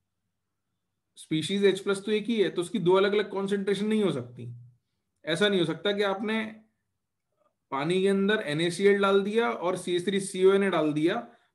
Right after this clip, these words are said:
तो आपने दो अलग-अलग लिखा कि एनए प्लस की कॉन्सेंट्रेशन एनएसीएल में अलग और सीएच थ्री सीओएन में अलग। भाई एनए प्लस की तो टोटल कॉन्सेंट्रेशन ही लिखोगे ना आप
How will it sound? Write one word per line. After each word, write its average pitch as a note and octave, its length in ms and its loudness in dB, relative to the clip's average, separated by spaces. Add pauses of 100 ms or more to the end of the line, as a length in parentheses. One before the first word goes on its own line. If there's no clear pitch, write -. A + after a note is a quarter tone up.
(120)
तो F3+ 60 -2
आपने F3 280 -2
दो F3+ 140 4
अलग-अलग G3 360 6
लिखा D#3 220 0
कि D3+ 140 -2
एनए F3 180 0
प्लस F#3+ 220 -2
की G#3 100 -2
कॉन्सेंट्रेशन F#3+ 720 -2 (720)
एनएसीएल G3+ 720 2 (520)
में F#3 180 0
अलग F#3+ 320 2
और G#3 300 -2
सीएच F#3 240 -2
थ्री G3 140 -2
सीओएन F#3 400 0
में D#3+ 100 0
अलग। A#2 200 -6 (440)
भाई F3+ 100 0
एनए F3 240 0
प्लस F#3+ 280 -2
की G#3+ 120 -8
तो G#3 120 0
टोटल F#3+ 320 2
कॉन्सेंट्रेशन F3+ 580 -4
ही G3 60 0
लिखोगे D#3 340 0
ना F#3+ 100 -4
आप A#3 240 -6